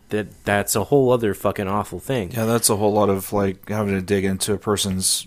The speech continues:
Speaker 2: like,
Speaker 1: Everything.
Speaker 2: you know, yeah, like, overall psyche, intellectual,
Speaker 1: It, it's,
Speaker 2: um,
Speaker 1: it's
Speaker 2: capabilities.
Speaker 1: the, people learn not to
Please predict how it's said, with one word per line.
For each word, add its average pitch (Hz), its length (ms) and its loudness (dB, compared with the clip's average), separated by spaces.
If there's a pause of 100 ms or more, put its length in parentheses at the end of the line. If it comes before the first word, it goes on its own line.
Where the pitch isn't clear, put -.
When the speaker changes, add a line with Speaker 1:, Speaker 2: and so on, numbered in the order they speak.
(100)
Speaker 2:
like, 101 340 -6 (460)
Speaker 1:
Everything. 131 460 8
Speaker 2:
you - 20 4
know, 107 260 6
yeah, 104 640 6
like, 101 240 4
overall 107 300 4
psyche, 98 680 2
intellectual, 95 880 0 (260)
Speaker 1:
It, 135 200 2
it's, - 360 2
Speaker 2:
um, 101 140 2
Speaker 1:
it's 98 320 2 (120)
Speaker 2:
capabilities. 101 1080 2
Speaker 1:
the, 123 120 2 (200)
people 170 340 6
learn 139 420 2
not 110 260 0
to 95 140 -10